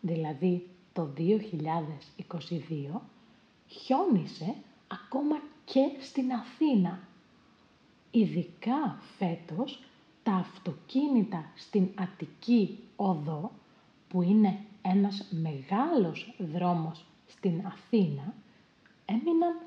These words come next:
σταματημένα για πολλές ώρες. Μπορεί η Ελλάδα να έχει προβλήματα,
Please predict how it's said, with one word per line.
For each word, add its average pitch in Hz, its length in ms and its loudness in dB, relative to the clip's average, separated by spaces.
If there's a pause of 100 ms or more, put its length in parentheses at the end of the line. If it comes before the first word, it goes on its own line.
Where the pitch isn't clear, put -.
(140)
σταματημένα 233 1160 2 (300)
για 254 240 2
πολλές 196 800 2
ώρες. 180 560 0 (2250)
Μπορεί 165 560 0
η 208 200 0
Ελλάδα 175 640 -4 (300)
να 180 140 2 (100)
έχει 214 260 -4
προβλήματα, 160 880 -6